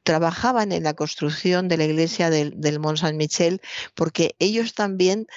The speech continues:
tenían que relacionarse con Dios de alguna manera y que Dios tuviera claro que ellos no habían ido porque no habían podido, pero eran capaces de hacer algo que estuviera cerca de Dios.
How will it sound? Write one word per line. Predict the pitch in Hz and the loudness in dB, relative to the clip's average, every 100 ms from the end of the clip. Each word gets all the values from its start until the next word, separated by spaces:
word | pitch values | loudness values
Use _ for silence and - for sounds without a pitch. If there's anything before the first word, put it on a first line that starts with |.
| - - - | -18 -18 -2
tenían | 175 170 202 214 208 | 0 2 2 0 0
que | 208 220 - _ - | 0 0 -2 _ -6
relacionarse | 175 175 170 170 - 160 202 214 220 | 0 2 2 0 -2 -2 -2 -2 -4
con | 202 190 | -2 0
Dios | 185 190 | 2 4
de | 185 | 4
alguna | 175 170 165 | 2 0 0
manera | 165 160 170 170 180 - | 0 0 2 2 0 -2
y | - | -6
que | - 165 | 0 2
Dios | 190 233 | 2 0
tuviera | - 196 190 190 | 0 2 4 2
claro | 185 175 175 180 202 - - - _ - | 2 2 2 0 -2 -12 -18 -20 _ 0
que | 190 | 2
ellos | 202 220 233 - | 2 2 0 -4
no | 190 208 | -2 0
habían | 214 220 202 | 2 2 0
ido | 202 220 185 | 0 0 0
porque | 170 160 151 | -2 -4 -2
no | 156 | 0
habían | 156 156 151 151 | 2 2 0 0
podido, | 143 143 143 139 139 _ | 0 2 2 0 -2 _
pero | - 165 175 | 0 4 4
eran | 214 214 | 4 0
capaces | 208 208 202 202 202 214 - - - | -2 -2 -2 0 -2 -2 -8 -18 -6
de | 165 156 | 0 2
hacer | 151 156 - 180 | 2 0 0 2
algo | 180 185 185 202 - _ _ _ _ _ _ _ - | 2 0 0 -2 -4 _ _ _ _ _ _ _ -2
que | 165 | 0
estuviera | 151 - 151 175 185 202 | 0 -2 0 2 2 -2
cerca | - - 151 147 139 | -4 -2 -2 0 0
de | 135 | 2
Dios. | 131 123 135 | 0 -2 -2